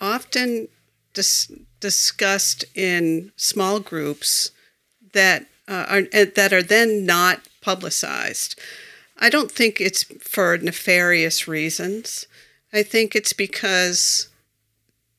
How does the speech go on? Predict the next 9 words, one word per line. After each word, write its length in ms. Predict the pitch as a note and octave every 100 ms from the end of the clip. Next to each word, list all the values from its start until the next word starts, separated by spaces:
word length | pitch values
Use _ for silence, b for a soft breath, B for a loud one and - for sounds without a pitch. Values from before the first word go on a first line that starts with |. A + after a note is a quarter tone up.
| -
it's 260 | G3+ -
just 340 | - G3+ - -
not 280 | F#3 E3 F#3
really 220 | F3 D#3
thought 340 | - D#3+ F3+
about. 420 | G3+ B3 C#4 C4+ - _ _ B B B B B B _ _ _ _
And 400 | G#3+ G#3+ G#3 F#3+ - C4+ _ _ _ _ _ -
so 180 | A#3+ A3
what, 160 | A3